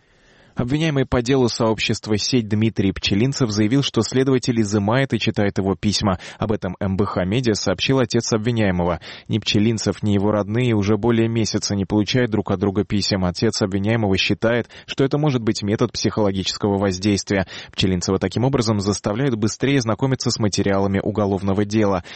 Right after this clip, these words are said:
Ранее "Антифа-активист" сообщил о том, что его пристегивали наручниками к раскаленной батарее во время ознакомления с делом. После того, как он попросил правоохранителей относиться к нему по-человечески, его отправили читать материалы в полуподвальное помещение.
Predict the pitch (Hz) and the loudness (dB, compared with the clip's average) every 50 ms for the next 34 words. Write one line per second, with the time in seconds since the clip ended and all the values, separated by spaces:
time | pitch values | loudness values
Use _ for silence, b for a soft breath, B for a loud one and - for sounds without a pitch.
0 | B B B - 107 98 98 98 87 78 107 104 - 123 - - 139 123 - - | B B B -2 -2 0 0 0 0 0 0 0 -2 -2 0 0 -2 -2 -2 -2
1 | - 127 139 139 - - - 107 101 - - - 120 110 104 - 131 127 117 - | -2 0 0 -2 -2 -2 0 0 0 0 0 0 2 0 0 0 0 -2 -2 -2
2 | - 110 104 101 113 117 - 107 104 - - - 117 117 113 110 101 98 92 95 | 0 -2 0 0 0 -2 0 0 -2 -2 0 0 0 0 2 2 0 0 0 0
3 | 95 95 98 104 101 - - 113 104 - 101 98 92 - 110 107 - - - 110 | 0 0 0 0 -2 -2 -2 -4 -2 -2 -2 -2 0 0 -2 -2 -2 -2 -4 -2
4 | 107 101 95 92 92 87 92 98 - 101 107 135 147 135 98 B B B B B | -2 -2 -2 -2 -2 0 0 0 0 0 0 2 2 0 0 B B B B B
5 | 113 110 120 135 135 120 107 - 107 101 - 104 95 98 98 98 98 101 101 95 | -2 0 0 0 0 0 -2 0 -2 -4 -2 -2 0 0 2 2 2 2 0 0
6 | 90 98 104 110 104 98 95 92 87 B B B B B 113 107 - 107 95 - | 0 0 0 2 2 2 2 0 -2 B B B B B -4 -2 -2 -2 -2 0
7 | 104 110 107 - 95 - - 95 90 - 98 - 120 120 113 - - 107 95 - | 0 0 0 -2 -2 -4 -2 -4 -2 -2 -2 -2 -2 -2 -2 -2 -2 -2 -2 -2
8 | 98 92 90 90 87 - 107 104 101 98 - - 95 98 95 - - 104 - - | -2 -2 -2 -2 -2 0 -2 -2 -2 -2 -2 0 0 0 0 0 -2 -2 -2 -2
9 | 113 - - - 107 101 101 98 92 - 107 101 - - 110 101 98 113 139 - | -4 -4 -4 -2 0 0 2 0 0 0 -2 -2 0 2 2 2 2 2 2 2
10 | - 107 - - - - 101 117 143 131 - - - - 101 101 98 95 92 - | 0 -2 -2 -2 -4 -2 0 0 0 0 -2 -2 -2 -2 0 0 0 -2 -4 -4
11 | - - - 104 92 - 95 101 - - 113 110 123 135 143 147 - - - - | -6 -4 -2 -2 -2 -2 -2 -4 -2 -2 0 2 2 2 2 2 0 0 -2 -2
12 | 139 139 135 127 - 135 120 101 92 95 92 87 85 82 85 - - 90 90 87 | 0 0 0 0 -2 -4 -4 -4 -2 -2 0 0 0 -2 -2 -2 0 0 0 0
13 | - - - 98 90 87 87 87 87 85 | 0 0 0 0 0 0 0 0 -2 -2